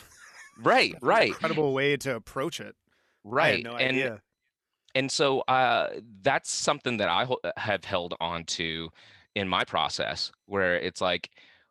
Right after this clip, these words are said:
Speaker 2: when I'm stuck as a writer, uh, uh, and that can be, you know, any form of writing, whether that's narrative fiction or, or playwriting or, or songwriting, um, I say, I, I go into archeolo-, uh,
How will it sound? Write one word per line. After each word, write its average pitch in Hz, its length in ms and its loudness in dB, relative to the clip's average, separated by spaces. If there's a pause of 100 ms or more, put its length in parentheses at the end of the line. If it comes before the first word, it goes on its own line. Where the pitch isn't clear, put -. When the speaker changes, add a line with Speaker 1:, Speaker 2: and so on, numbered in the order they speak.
(240)
Speaker 2:
when 101 240 0
I'm 104 160 0
stuck 104 520 -2 (680)
as 98 220 0
a 87 80 -2
writer, 87 580 -2
uh, 78 40 -2
uh, 92 480 -2 (140)
and 90 600 -8
that 92 160 0
can 92 140 -10
be, 85 640 -4
you 87 120 -8
know, 78 340 -10 (400)
any 104 160 -2
form 85 200 -8
of 82 100 -16
writing, 78 280 -4
whether 78 180 -8
that's 73 300 -8
narrative 80 320 -8
fiction 90 560 -4
or, 76 500 -10
or 76 240 -12
playwriting 85 540 -4
or, 82 260 -12
or 82 220 -12
songwriting, 82 600 -4 (480)
um, 85 380 -4 (120)
I 87 100 0
say, 85 640 -2
I, 92 200 0
I 95 80 -4
go 90 180 -4
into 90 140 -4
archeolo-, 87 580 -4
uh, 87 240 -4